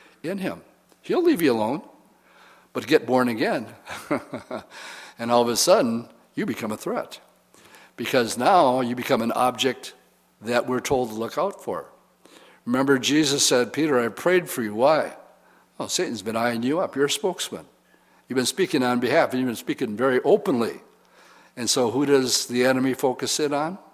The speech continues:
Guys like Job, guys like Peter, and they became, they become the target. All right, let's take it a step farther.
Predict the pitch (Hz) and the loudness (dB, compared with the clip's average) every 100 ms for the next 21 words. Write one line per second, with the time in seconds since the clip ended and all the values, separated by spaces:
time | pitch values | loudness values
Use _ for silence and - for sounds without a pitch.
0 | _ _ _ _ _ _ - 151 123 117 | _ _ _ _ _ _ 2 4 4 0
1 | 101 - 110 117 123 - _ _ _ _ | -4 -6 -2 -2 -4 -10 _ _ _ _
2 | _ _ _ _ _ _ - 139 120 120 | _ _ _ _ _ _ -4 -2 0 0
3 | 110 - - _ - 123 117 131 - _ | 0 -4 -20 _ -2 -2 -2 -4 -12 _
4 | _ _ _ _ _ _ _ _ 120 117 | _ _ _ _ _ _ _ _ -4 -2
5 | 120 127 - 127 - 123 127 123 - 131 | 0 0 2 0 -2 -2 0 0 -2 -2
6 | 131 135 139 180 165 - - _ _ _ | -2 -2 -2 -4 -6 -12 -18 _ _ _
7 | _ - - - - - _ _ _ - | _ -20 -20 -20 -20 -20 _ _ _ -20
8 | _ _ 113 131 165 143 - 165 151 143 | _ _ 0 2 2 2 0 0 2 2
9 | - 151 - 147 156 143 127 | 4 4 4 6 6 6 2